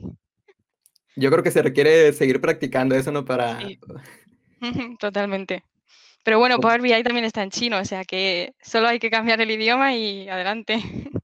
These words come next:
Speaker 1: De hecho, ¿lo, lo has intentado en otro idioma, aparte de español o no sé si de inglés?
Speaker 2: Yo lo tengo, eh, creo que muchos lo hacemos. Eh, tengo dos Power B Is,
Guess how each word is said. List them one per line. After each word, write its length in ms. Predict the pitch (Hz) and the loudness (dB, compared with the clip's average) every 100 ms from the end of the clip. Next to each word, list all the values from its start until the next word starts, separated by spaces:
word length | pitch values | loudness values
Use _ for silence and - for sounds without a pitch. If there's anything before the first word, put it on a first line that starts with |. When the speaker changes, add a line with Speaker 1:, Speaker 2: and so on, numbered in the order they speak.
| _ _ _ _ _ | _ _ _ _ _
Speaker 1:
De 140 | 143 160 | 0 0
hecho, 180 | 165 | 2
¿lo, 100 | 262 | -2
lo 100 | 170 214 | 2 2
has 80 | |
intentado 480 | 254 240 135 151 214 | 2 -2 -2 0 0
en 220 | 185 147 135 | 0 0 0
otro 200 | 131 170 | 0 -2
idioma, 340 | 160 220 180 | -2 -2 -2
aparte 400 | 135 131 123 160 | -4 -4 0 0
de 180 | 156 135 | 2 0
español 560 | 131 - 117 117 131 139 | -2 -6 -6 -4 -2 -2
o 80 | |
no 100 | 127 | -2
sé 120 | 131 139 | -2 -4
si 100 | 147 | -4
de 80 | |
inglés? 640 | 127 113 117 135 143 - _ _ _ _ _ _ | -4 -2 0 0 -2 -10 _ _ _ _ _ _
Speaker 2:
Yo 300 | 233 262 277 | 2 4 6
lo 140 | 285 | 6
tengo, 460 | 269 269 220 202 - - | 4 2 2 2 0 -6
eh, 420 | 233 226 214 202 202 | -2 0 0 -4 0
creo 160 | 240 | 0
que 80 | 311 | 2
muchos 320 | 302 285 277 | -2 0 0
lo 80 | 254 | 0
hacemos. 460 | - 214 185 190 - | -2 -6 -8 -12 -10
Eh, 500 | 240 226 214 202 202 - _ _ - | -4 -2 0 -2 -4 -6 _ _ -4
tengo 220 | 254 262 | 0 4
dos 200 | 269 277 | 4 2
Power 220 | - 247 | 2 2
B 260 | 247 262 294 | 4 4 2
Is, 160 | 311 | 0